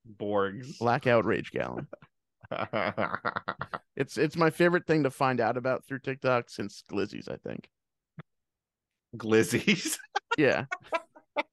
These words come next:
Speaker 1: I would say your TikToks are, are, are good. They're funny. Sometimes I get TikToks from people and I'm just like, eh, mm.
Speaker 2: I mean, I, I don't send every one I see either, which kinda helps, I
Speaker 1: I would
Speaker 2: guess.
Speaker 1: fucking hope not,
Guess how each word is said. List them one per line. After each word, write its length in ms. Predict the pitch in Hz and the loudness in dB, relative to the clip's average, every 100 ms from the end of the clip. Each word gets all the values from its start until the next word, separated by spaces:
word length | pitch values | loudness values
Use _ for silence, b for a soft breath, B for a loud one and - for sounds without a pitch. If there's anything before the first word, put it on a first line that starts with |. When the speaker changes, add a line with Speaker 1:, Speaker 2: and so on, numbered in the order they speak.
| _ _ _ _ _ _ - B B B B - | _ _ _ _ _ _ -20 B B B B 4
Speaker 1:
I 180 | 214 | 6
would 160 | 359 453 | 6 4
say 120 | 370 | 4
your 320 | 302 175 208 330 | 4 6 6 4
TikToks 680 | - 339 - 240 214 - | 0 -4 2 4 4 4
are, 160 | 180 147 | 4 6
are, 280 | - 143 - | 6 4 2
are 100 | 127 | -2
good. 300 | 113 110 120 | 0 2 0
They're 120 | 156 190 | 0 -6
funny. 400 | - 110 147 202 _ _ _ | -6 -6 -6 -10 _ _ _
Sometimes 340 | 247 330 440 320 | -2 0 0 0
I 80 | |
get 160 | 247 202 | 0 0
TikToks 380 | 208 202 190 175 | 0 0 0 0
from 100 | 170 | -4
people 220 | 165 156 | -2 0
and 60 | 147 | 0
I'm 60 | |
just 120 | 135 147 | -2 -2
like, 240 | 131 117 | 0 0
eh, 280 | 135 135 127 117 - | -6 -8 -10 -12 -14
mm. 200 | 123 120 | -8 0
Speaker 2:
I 80 | 165 | 4
mean, 160 | 208 | 4
I, 160 | 185 185 180 - | 4 2 -2 -2
I 360 | 170 190 175 165 _ | 0 0 -4 -16 _
don't 260 | 185 233 - | 0 0 -2
send 380 | - 170 151 135 | 0 2 2 0
every 320 | 139 127 117 | -2 -2 -4
one 200 | 120 113 | -4 -4
I 120 | 101 | -6
see 300 | - 123 95 | -4 -2 -2
either, 320 | 101 64 62 - | -2 -4 -6 -6
which 220 | 117 - | -8 -2
kinda 200 | 110 135 | -2 -2
helps, 300 | 127 - - | -2 -2 4
I 140 | 127 | 4
Speaker 1:
I 20 | |
would 200 | 135 139 | 6 4
Speaker 2:
guess. 80 | 131 | 4
Speaker 1:
fucking 480 | - 190 170 151 135 | -2 2 4 4 4
hope 260 | 135 147 104 | 4 4 2
not, 260 | 101 101 | -2 -2